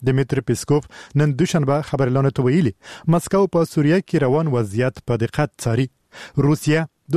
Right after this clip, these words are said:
سوریې په کورنۍ جګړه کې د بشار الاسد د رژیم له عمده ملاتړو ګڼل کیږي. په همدې حال کې د سوریې د اپوزیسیون مشر نن ویلي چې یاغي وسلوال به تر هغو د سوریې د حکومت خلاف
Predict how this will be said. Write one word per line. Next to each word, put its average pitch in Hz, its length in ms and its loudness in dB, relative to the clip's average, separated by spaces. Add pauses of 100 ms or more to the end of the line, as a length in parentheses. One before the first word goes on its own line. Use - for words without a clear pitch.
(120)
سوریې 160 300 2
په 113 120 2
کورنۍ 143 360 2
جګړه 127 240 0 (100)
کې 151 160 0
د 131 100 0
بشار 123 280 0
الاسد 147 440 -2
د 143 40 0 (100)
رژیم 143 260 2 (360)
له 160 100 4
عمده 131 380 0 (200)
ملاتړو 127 480 0
ګڼل 113 300 -2
کیږي. 117 280 0 (480)
په 160 80 2 (120)
همدې 160 240 2
حال 156 180 0
کې 156 160 0
د 143 120 2
سوریې 151 360 2
د 151 160 2
اپوزیسیون 139 480 0
مشر 147 240 0 (100)
نن 147 140 4
ویلي 143 360 2
چې 120 300 -2
یاغي 123 300 0
وسلوال 131 500 0
به 143 80 0 (340)
تر 170 140 0
هغو 151 240 0 (120)
د 151 120 0
سوریې 151 280 0
د 143 140 4
حکومت 143 400 -2
خلاف 139 240 0